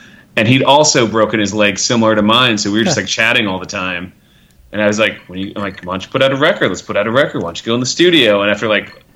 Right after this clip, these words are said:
Speaker 1: I don't know, six months or a year, he's like, "We're going in the studio."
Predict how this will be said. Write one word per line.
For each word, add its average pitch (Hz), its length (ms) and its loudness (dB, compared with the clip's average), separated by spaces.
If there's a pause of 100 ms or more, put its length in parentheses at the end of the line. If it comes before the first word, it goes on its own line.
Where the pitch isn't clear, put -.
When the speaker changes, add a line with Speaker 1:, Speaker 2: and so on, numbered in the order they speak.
(440)
Speaker 1:
I 98 60 -10
don't 98 80 0
know, 95 100 -2
six - 320 -6
months 113 260 0
or 110 60 4
a 104 40 2
year, 113 240 2
he's 101 120 0
like, 98 240 -2
"We're 98 100 -6
going 90 240 -6
in 87 80 -8
the 82 80 -10
studio." 76 420 -14